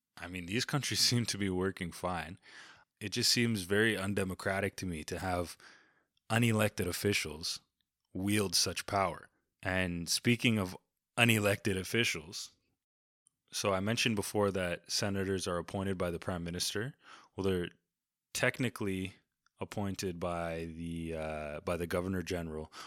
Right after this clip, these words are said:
on the advice of the prime minister. So the governor general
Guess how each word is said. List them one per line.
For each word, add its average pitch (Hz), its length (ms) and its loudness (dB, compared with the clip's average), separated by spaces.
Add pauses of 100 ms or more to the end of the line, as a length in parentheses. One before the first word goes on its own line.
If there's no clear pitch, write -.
(100)
on 95 140 -4
the 92 120 -2
advice 85 580 2
of - 180 -18
the 101 80 -6
prime 78 260 -10
minister. - 440 -8 (1200)
So 85 320 -2 (220)
the 92 80 -8
governor 110 380 4
general 92 560 0